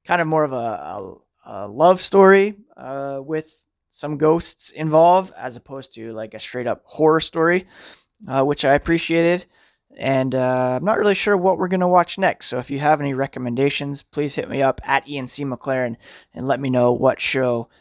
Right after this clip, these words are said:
we should binge next. Thanks so much for listening. I hope you have a great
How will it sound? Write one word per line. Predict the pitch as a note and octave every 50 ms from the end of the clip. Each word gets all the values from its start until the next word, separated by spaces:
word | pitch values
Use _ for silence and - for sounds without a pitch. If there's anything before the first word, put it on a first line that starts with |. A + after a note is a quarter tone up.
| _ _ _ _
we | B2+
should | C3 - - B2+ B2 A2+
binge | C3 B2 A#2 A2+ A2 A2+ C3+ - _
next. | - A2+ B2 A#2 G#2 - - - - - - _ _ _ _ _ _ _ _ _ _ _
Thanks | - F#3+ F#3 -
so | -
much | F#3 F#3 F#3 -
for | - F#3
listening. | F#3 F#3+ F#3+ - - G#3 G3 G3 G3 F3+
I | D3+
hope | D3+ E3 - -
you | D#3
have | D3+ C#3
a | C#3+
great | C#3 C#3 D#3 D#3+ E3 E3+ E3 - -